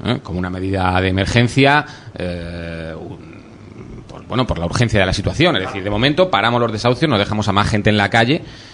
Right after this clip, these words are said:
¿eh? Y la segunda medida es, eh, la regulación de la dación en pago como un negocio jurídico que en cualquier momento el afectado pueda,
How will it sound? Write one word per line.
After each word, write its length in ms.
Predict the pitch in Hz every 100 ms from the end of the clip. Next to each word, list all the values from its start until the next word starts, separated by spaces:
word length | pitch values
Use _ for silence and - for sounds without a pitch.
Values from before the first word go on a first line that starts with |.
| -
¿eh? 200 | - 147 - - - - - -
Y 520 | 123 120 117 117 117 113
la 140 | 113
segunda 300 | 113 113 127
medida 380 | 123 135 131 113
es, 280 | 131 - -
eh, 540 | 92 90 90 87 87 87
la 160 | 98
regulación 560 | 98 98 92 90 127 123
de 80 | 92
la 80 | 90
dación 300 | 87 - 113
en 120 | 104
pago 340 | 139 135 90 - - - - -
como 220 | 80 85
un 200 | 92 110
negocio 380 | 107 101 120 120
jurídico 480 | 95 110 120 98 95
que 80 | 101
en 120 | 95
cualquier 280 | 95 90 107
momento 460 | 107 120 127 95 87
el 60 |
afectado 560 | 85 - - 127 120 78 - - -
pueda, 680 | - 98 95 92 92 90